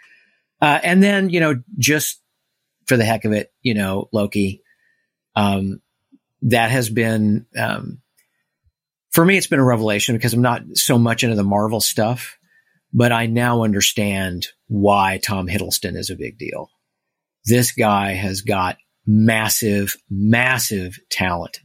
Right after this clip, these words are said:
as an actor. Um, and he's able to just really showcase it in this, but I, I can't wait to see him in other stuff. Um, he's just absolutely on fire.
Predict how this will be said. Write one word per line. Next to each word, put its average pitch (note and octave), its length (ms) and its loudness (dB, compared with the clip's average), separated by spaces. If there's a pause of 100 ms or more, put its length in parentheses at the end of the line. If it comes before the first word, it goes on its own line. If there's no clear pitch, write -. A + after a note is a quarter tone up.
(140)
as F2+ 160 -2
an E2 120 -12
actor. - 500 -6 (640)
Um, F#2+ 520 -2 (320)
and G#2+ 380 -2
he's A2 260 -2
able G#2+ 260 -2
to - 120 -4
just G#2 220 -4
really G#2+ 340 2
showcase G2+ 560 -2
it G2 100 -6
in F2+ 140 -8
this, F#2+ 260 -4
but G2 140 -4
I, F#2 280 -4 (360)
I G#2+ 140 0
can't G#2 280 -2
wait G2 220 0
to F#2+ 60 -6
see G2+ 180 -2
him F#2 180 -6
in F2+ 100 -12
other - 180 -10
stuff. - 480 -6 (120)
Um, F2+ 380 -4
he's G#2+ 240 0
just - 460 -6 (400)
absolutely A#2 500 -2
on - 120 -14
fire. - 380 -6